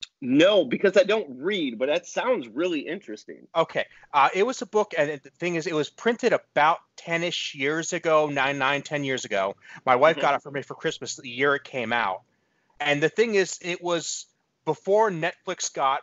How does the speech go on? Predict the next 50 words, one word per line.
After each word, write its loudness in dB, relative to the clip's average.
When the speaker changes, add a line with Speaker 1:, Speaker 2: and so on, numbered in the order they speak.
Speaker 2:
really -6
big -8
into -10
streaming. -14
It 2
Speaker 1:
Mm-hmm. -4
Speaker 2:
was 0
when -2
YouTube -6
was -2
just 0
getting 0
its 0
feet -16
out. 0
Amazon 0
Speaker 1:
Mm-hmm. -10
Speaker 2:
Prime 0
Video 0
was -6
not 2
even -6
heard -4
by -2
anybody -4
at -8
the -20
thing. -6
And -6
he -6
said 2
in -4
this -6
book -6
that -6
the 0
next -2
big -2
thing, -4
that 0
the 4
next 0
genius -2
idea 0
in -6
film 2
is -6
going 0
to -6
be 0